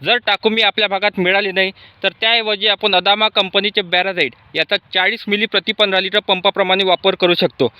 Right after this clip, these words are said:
हे सुद्धा मिळाले नाही तर त्याऐवजी आपण बायर कंपनीचे वायगो याचा दहा मिली प्रति पंधरा लिटर पंपाप्रमाणे वापर करतो, करू शकतो. शेतकरी या व्यतिरिक्त आपल्या तुऱ्या पिकामध्ये फुलांची संख्या कमी असेल तर यासोबत आपण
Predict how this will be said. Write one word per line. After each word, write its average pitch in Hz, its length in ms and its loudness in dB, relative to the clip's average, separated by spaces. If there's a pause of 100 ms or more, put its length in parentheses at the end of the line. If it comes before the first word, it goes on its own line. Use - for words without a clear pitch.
(360)
हे 190 120 -2
सुद्धा 214 340 -2
मिळाले 220 340 0
नाही 175 180 -4 (260)
तर 185 180 0
त्याऐवजी 220 460 0
आपण 202 380 0 (300)
बायर 170 360 0
कंपनीचे 208 540 -2
वायगो 185 480 0 (120)
याचा 180 220 -2
दहा 180 300 -2
मिली 208 260 -4
प्रति 202 280 -4
पंधरा 196 260 0
लिटर 185 260 0
पंपाप्रमाणे 180 640 0
वापर 180 280 0
करतो, 131 240 -2 (560)
करू 190 180 0
शकतो. 156 300 -2 (400)
शेतकरी 233 280 -2
या 226 160 2
व्यतिरिक्त 240 500 0 (260)
आपल्या 175 300 -2 (100)
तुऱ्या 220 260 2
पिकामध्ये 208 480 -2
फुलांची 214 440 0
संख्या 202 320 -2
कमी 196 280 0
असेल 180 300 0 (260)
तर 175 80 0
यासोबत 214 520 0
आपण 202 360 0